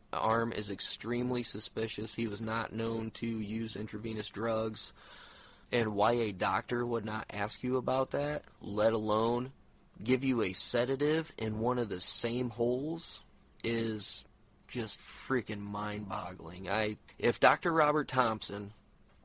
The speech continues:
would have been around when the Freedom of Information Act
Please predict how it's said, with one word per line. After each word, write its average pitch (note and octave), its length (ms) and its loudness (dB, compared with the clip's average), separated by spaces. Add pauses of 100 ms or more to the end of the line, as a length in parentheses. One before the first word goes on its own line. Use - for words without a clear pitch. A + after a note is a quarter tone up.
(140)
would B2 240 4
have B2 240 2
been A#2+ 160 2
around A2 520 0 (100)
when A2 300 0
the A2 380 0
Freedom B2 380 2
of A#2+ 160 2
Information A2+ 720 2
Act B2 400 -2